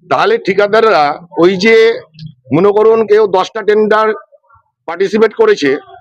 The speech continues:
বা পাঁচটা টেন্ডারে সাব-, আহ, পার্টিসিপেট করেছে, তাদের যে আর্নেস মানি, এক একটা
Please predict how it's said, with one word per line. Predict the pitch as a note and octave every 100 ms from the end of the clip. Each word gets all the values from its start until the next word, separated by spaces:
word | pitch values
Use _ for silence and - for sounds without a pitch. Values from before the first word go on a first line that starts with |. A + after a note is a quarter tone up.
| C3
বা | C#3+ F3 F3 D#3+ D#3 _ _ _ _ _ _ - - -
পাঁচটা | D#3+ -
টেন্ডারে | G3+ G#3 G#3 G3+ G3+ G3+ G3
সাব-, | F3+ E3 D#3+
আহ, | D#3 C#3 C3 B2+ -
পার্টিসিপেট | F#3 G#3 C4 -
করেছে, | F#3+ D3+ A#2+ A#2+ _ _ _ D#4+ _ _ _ _ _ D5 _ _ _ _ _ _ _ _ -
তাদের | C3+ E3+ A3 G#3+
যে | G3+ A3+
আর্নেস | A3+ F3 F#3+ A3+ B3
মানি, | A3+ D#3+ G2+ - _ _ - - C6+ C6+ A#5 D#5+ C#5+ - G#5+ - _ - _ - C#3
এক |
একটা | F3 F#3 _ - G#3 G#3